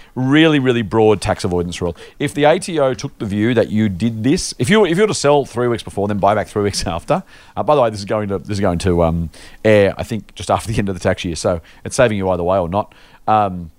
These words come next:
if the A T O takes the view you've taken an action specifically to avoid tax, if that was the motivation, they can absolutely go you for the full tax and probably a penalty on top of that.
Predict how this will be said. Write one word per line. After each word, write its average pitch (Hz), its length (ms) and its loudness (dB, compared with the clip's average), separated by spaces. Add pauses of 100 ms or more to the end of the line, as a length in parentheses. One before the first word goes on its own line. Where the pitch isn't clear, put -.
(760)
if 131 100 0
the 147 80 2
A 170 80 6
T 156 160 2
O 139 180 2 (500)
takes 127 240 -2
the 113 60 -6
view 113 140 -2
you've 107 160 -4
taken 120 260 0
an 107 60 -2
action 107 300 -2
specifically 120 580 -4
to 135 320 2
avoid 117 320 0
tax, 120 240 -2
if 82 80 -10
that 123 180 0
was 123 120 -4
the 113 80 -4
motivation, 110 640 -2 (280)
they 101 120 2
can 113 140 -2
absolutely 110 680 0
go 95 180 2
you 95 220 2
for 92 120 -8
the 87 80 -6
full 107 160 -4
tax 110 260 0
and 101 80 -8
probably 110 320 0
a 90 60 0
penalty 92 340 -6
on 80 80 -4
top - 220 -4
of 73 80 -6
that. - 160 -6